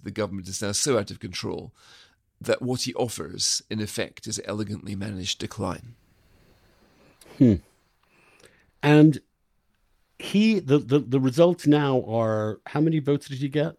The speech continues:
Speaker 2: I mean, and what is the balance now? Oh, you have it in front. I don't mind. The, he got, like, he got the most votes of parliamentary, uh, voters, and Truss came in second.
Speaker 1: It was quite close, but he did get the most votes. But that really doesn't matter now. All that matters is his popularity with the Tory party members.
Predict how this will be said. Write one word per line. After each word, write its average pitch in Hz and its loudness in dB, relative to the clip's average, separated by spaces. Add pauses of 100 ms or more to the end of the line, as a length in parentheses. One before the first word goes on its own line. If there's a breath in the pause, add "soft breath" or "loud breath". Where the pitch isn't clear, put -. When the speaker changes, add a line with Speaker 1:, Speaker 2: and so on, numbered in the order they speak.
Speaker 2:
I - -6
mean, 123 -2
and 120 -4
what 131 -2
is 127 -6
the 131 -8
balance 123 -4
now? 151 -6 (1300 soft breath)
Oh, 139 6
you 139 6
have 123 4
it 110 2
in 104 -4
front. 120 0
I - 4
don't 113 2
mind. 113 0
The, 143 4
he 180 -2
got, 160 4
like, 139 -2
he 165 -2
got 190 4
the 151 6
most 170 6
votes 107 0
of 113 -8
parliamentary, 101 -4 (200)
uh, 120 -12
voters, 107 -4
and 120 -2
Truss - -2
came 131 4
in 120 4
second. 92 -8 (400)
Speaker 1:
It 180 6
was 180 4
quite 220 -4
close, 107 2
but 131 2
he 160 -2
did 139 -4
get - -2
the 104 -4
most 101 -4
votes. 90 -8
But 147 -6
that 180 4
really 135 0
doesn't 117 0
matter 107 -6
now. 95 -10
All 147 2
that 107 -4
matters 104 -6
is 101 -6
his 101 -12
popularity 95 -8
with - -12
the 92 -8
Tory 95 -8
party 90 -10
members. 95 -6